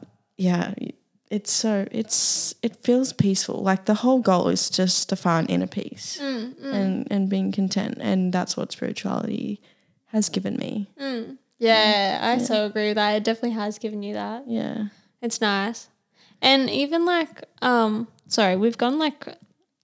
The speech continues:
Speaker 2: just conversating back and forth, but
Speaker 1: Mm.
Speaker 2: getting back to my girl Mon,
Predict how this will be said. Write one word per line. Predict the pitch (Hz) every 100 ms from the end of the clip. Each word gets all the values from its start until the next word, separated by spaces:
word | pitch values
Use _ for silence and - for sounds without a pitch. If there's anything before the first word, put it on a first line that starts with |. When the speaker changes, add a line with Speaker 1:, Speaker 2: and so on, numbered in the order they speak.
| _ -
Speaker 2:
just | 269 -
conversating | - 233 233 226 220 214
back | 196 220
and | 220
forth, | 214 202 214 -
but | 214 202 - - - - -
Speaker 1:
Mm. | 220 208
Speaker 2:
getting | 214 254 311
back | 294 269 -
to | 269 233
my | 214 208
girl | 220 208
Mon, | 196 214 208 - 294